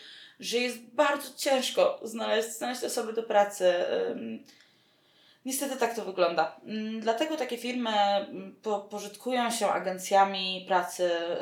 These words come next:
y, pożytkują się innymi firmami dostarczającymi właśnie takie, takie usługi.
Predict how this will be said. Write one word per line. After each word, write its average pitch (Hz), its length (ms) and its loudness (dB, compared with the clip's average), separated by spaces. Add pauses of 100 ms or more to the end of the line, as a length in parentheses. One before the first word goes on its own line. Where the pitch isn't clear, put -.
(260)
y, - 20 -16
pożytkują 180 600 0
się 175 360 0
innymi 190 340 -6
firmami 185 440 0
dostarczającymi 190 840 -4
właśnie 170 360 -4
takie, 175 320 -4
takie - 260 -10
usługi. 185 640 -6